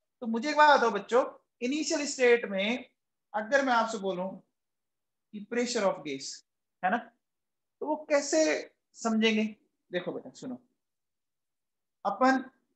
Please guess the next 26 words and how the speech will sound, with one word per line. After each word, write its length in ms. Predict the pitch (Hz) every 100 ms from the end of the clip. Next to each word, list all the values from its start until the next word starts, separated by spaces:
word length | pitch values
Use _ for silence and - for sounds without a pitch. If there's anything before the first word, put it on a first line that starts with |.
| _ _ _ _ _ _ _ _ 226
एक 220 | 247 247
तो 60 | 262
ये 200 | 262 269 - - -
देखेंगे 340 | 220 233 220 208
ना, 220 | 226 - _ _ _ _ -
इस 280 | 233 - 185
मरकरी 340 | 214 220 269
के 100 | 285 277
कारण 260 | 262 262
प्रेशर 280 | 254 269 277
लगेगा 340 | 247 247 247
ना, 100 | 240 240 - _ _ _ _ _ _ -
बोलो 180 | 196 208
बच्चों, 340 | 196 - 185 - _ _ _ _ -
मरकरी 400 | 185 202 214 226
के 140 | 226
कारण 320 | 226 214 214 214
प्रेशर 340 | 220 214 214 208
लगेगा 460 | 190 185 208 202 202 214 - _ _ -
या 140 | 190
नहीं 120 | 196 175
लगेगा? 380 | 160 156 151 - -
लगेगा 320 | 170 190 185
ना। 100 | 170 180 _ _ _ _ _ _ _
अरे 120 | 175
ये 160 | 175